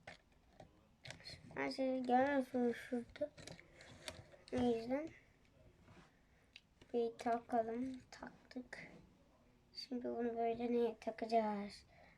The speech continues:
Bunu neye takalım? Ve şuraya şöyle hemen ışın makinesi. Işın makinesini getiriyorum. Bunu şaka yapmıştım. Abi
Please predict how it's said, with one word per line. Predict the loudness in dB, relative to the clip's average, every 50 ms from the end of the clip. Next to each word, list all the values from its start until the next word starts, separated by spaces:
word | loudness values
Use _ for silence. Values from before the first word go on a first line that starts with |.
| -20 _ _ _ -4
Bunu | -2
neye | 0 0 0 2 2 0 0 -2
takalım? | -4 -4 -4 -2 -2 -4 -4 -4 -4 -4 -4 -4 -6 -8 -10 -16 -20 -20 -20 -20 -20 -20 -20 -20 -20 -20 -20 -20 -20 -20 -16 -14 -12
Ve |
şuraya | -10 -10 -6 -4 -2 0 0 2 2 0 0
şöyle | 0 -2 -2 -2 -2 -4
hemen | -4 -4 -4 -4 -6 -6 -4 -4 -4 -4 -4 -6 -8 -10 -16 -12 -6 -4 -4
ışın | -4 -4 -6 -4 -4 -2 -2 -4
makinesi. | -6 -8 -6 -4 -2 -2 -2 -2 -4 -4 -4 -4 -4 -4 -8 -12 -18 -20 -20 _ _ -20 -20 -20 -20 _ _ _ _ _ _ -4
Işın | -2 -2 -2 0 0 2
makinesini | 2 2 0 0 -2 -2 -2 -4 -6 -6 -8 -8 -8 -8 -6 -6 -4
getiriyorum. | -2 -2 -2 -2 -4 -4 -4 -4 -4 -6 -10 -14 -20 -20 -20 -20 -10 -2 -2
Bunu | 0 0
şaka | 4 6 6 8 8 8
yapmıştım. | 6 6 4 2 2 -2 -6 -10 -10 -8 -6 -6 -6 -6 -10 -16 -20 -20 -20 -20 -20 -20 -20 -20 -20 -20 -4 -2
Abi | 0 2 6 6 6 6